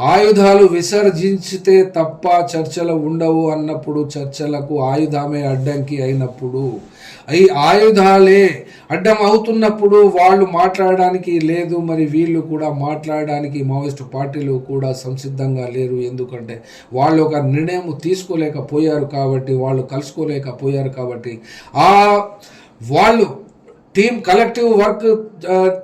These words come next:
ఒక నిర్ణయం తీసుకోవడానికి ఉంటుంది కాబట్టి, వీళ్ళు కాలేనటువంటి స్థితిలో ఇదే సద-, సరైనటువంటి అవకాశం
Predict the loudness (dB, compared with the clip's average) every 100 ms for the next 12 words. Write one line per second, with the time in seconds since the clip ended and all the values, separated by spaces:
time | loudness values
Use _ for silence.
0 | -6 -2 0 0 2 0 -2 -6 -2 0
1 | 0 0 0 0 0 0 -2 -2 0 2
2 | 2 2 -2 -2 -2 -2 -2 0 2 0
3 | 0 0 0 0 -2 -4 -6 -8 -8 -8
4 | -8 -8 -8 -8 -10 -4 -2 -2 -2 -4
5 | -2 -2 -4 -4 -4 -4 -6 -8 -6 -4
6 | -4 -4 -8 -6 -8 -6 -4 -4 -4 -4
7 | -6 -8 -12 -12